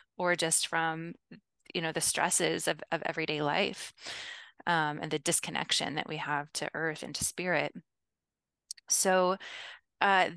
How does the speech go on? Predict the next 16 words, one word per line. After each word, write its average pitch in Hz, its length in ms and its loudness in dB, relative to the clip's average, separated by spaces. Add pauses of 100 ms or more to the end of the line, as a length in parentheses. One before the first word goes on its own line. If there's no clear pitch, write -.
(100)
that 247 300 6
was 220 180 2
one 196 160 -2
of 180 80 -4
the 180 100 0
tools 175 300 0
that 170 140 2
helped 180 200 0
me 170 80 -2
a 160 80 -2
lot, - 320 0
because 175 280 -2
it - 140 0 (480)
did 170 260 4
give 165 200 0
me, 160 500 -4